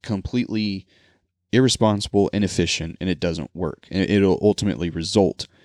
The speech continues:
in exactly what we're seeing now, where it's not working, nothing is getting done.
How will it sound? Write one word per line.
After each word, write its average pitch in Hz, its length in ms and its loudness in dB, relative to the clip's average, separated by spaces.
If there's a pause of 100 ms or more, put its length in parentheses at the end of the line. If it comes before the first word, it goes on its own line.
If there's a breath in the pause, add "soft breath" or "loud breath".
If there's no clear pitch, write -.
(180 soft breath)
in 98 100 2
exactly 95 500 2
what 90 140 2
we're 78 80 -6
seeing 80 300 -2
now, 95 200 2
where 85 200 2
it's - 180 -2
not 107 260 0
working, 95 560 -4
nothing 98 500 0
is 92 220 -2
getting 92 360 -2
done. 82 420 -2